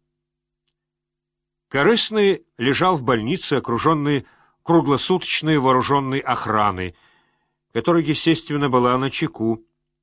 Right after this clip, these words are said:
по причине чувства своего собственного самосохранения, а посему грубые силовые методы со стороны бандитов означали повторный провал ликвидации коммерсанта.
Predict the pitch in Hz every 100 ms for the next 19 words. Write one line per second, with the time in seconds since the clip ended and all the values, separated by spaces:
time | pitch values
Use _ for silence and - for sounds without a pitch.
0 | _ - 87 107 - 156 151 - 147 -
1 | - 143 147 147 - 113 117 127 - 117
2 | 131 - 147 131 135 131 - _ - 113
3 | 120 113 131 135 123 101 95 98 95 _
4 | _ _ _ - 98 110 - 123 131 -
5 | _ _ _ - 113 147 139 135 131 135
6 | 127 123 127 120 123 127 127 131 131 139
7 | - 135 131 131 123 127 127 127 135 117
8 | 95 107 - 131 139 139 - _ _ _
9 | _ _ _ _ _ _ _ - 165 -
10 | 156 170 175 185 - 139 117 131 135 _
11 | _ _ _ - 123 120 110 101 110 -
12 | 117 110 104 95 87 87 78 - 82